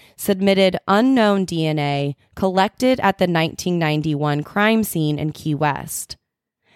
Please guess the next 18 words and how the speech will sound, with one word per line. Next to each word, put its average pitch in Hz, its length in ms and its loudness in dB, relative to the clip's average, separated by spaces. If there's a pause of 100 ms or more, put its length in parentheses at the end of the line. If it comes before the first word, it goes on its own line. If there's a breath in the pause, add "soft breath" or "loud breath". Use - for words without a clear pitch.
(160 soft breath)
At 196 180 0
the 190 100 0
time, 180 640 2 (240 soft breath)
the 214 100 2
police 233 540 -2
were - 180 0
only 196 340 2
doing 160 460 0
blood 185 440 0
typing 151 640 -2
on 165 120 2
D 160 220 -2
N 151 140 0
A 143 160 -2
found 143 520 -4
at 147 140 -10
crime 196 380 0
scenes. - 640 -8